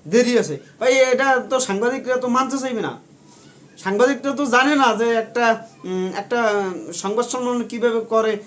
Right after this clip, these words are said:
এটা তো আগে তো সময় নাই, আই-, এ-, এটা তো বোঝার সময় নাই, বোঝার কি সময় আছে? রাগ হলে কিছু নেই, দুই ঘন্টা দেরি হয়ে গেছে।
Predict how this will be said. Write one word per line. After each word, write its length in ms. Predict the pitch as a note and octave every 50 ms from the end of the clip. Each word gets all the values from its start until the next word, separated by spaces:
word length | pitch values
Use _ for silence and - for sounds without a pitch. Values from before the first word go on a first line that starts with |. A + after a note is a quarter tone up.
| - -
এটা 200 | F#3+ G3 A#3 A#3+
তো 120 | A3+ A#3 A#3
আগে 180 | A3+ A3+ A#3+
তো 460 | A#3 B3+ B3 A#3 A3+ A3 G#3 G3+ G3
সময় 340 | F3+ E3+ - F#3+ A#3 B3 A3
নাই, 220 | F3+ D#3 C3 B2 - - - - - - - - -
আই-, 220 | - F3+ G3+ G#3 G#3
এ-, 300 | G3+ G3+ A3+ A3+ A3 A3+
এটা 180 | A3 A#3+ B3+
তো 100 | B3 C4
বোঝার 280 | A3+ B3 B3+ B3 C4 B3+
সময় 300 | - G3+ A3+ A#3+ B3 A#3
নাই, 240 | G3 D#3 C3+ B2 - - _ _ _ _ _ _ -
বোঝার 240 | E3 G#3+ A3+ C4+ C4+
কি 80 | C4+ C#4+
সময় 260 | G#3+ C4 C#4+ D#4+ D#4
আছে? 260 | B3+ - E3 C#3 - - - _ - - - - - - _ - - _ _ _ _ _ _ - - _ _ _ _ _ - - _ _ _ _ _ _ - _ _ _
রাগ 260 | - B3+ C4+ C#4 C#4
হলে 140 | D4+ D#4 D4+
কিছু 180 | B3 C#4+ C4+ D4
নেই, 180 | C4 C4 C4
দুই 160 | C#4 C4 C4+ C4
ঘন্টা 240 | C#4+ C#4 C4+ C4+
দেরি 200 | A#3+ A#3 A#3+ B3
হয়ে 100 | B3 A#3+
গেছে। 280 | A#3 A3+ A3 G3+ G#3 F#3+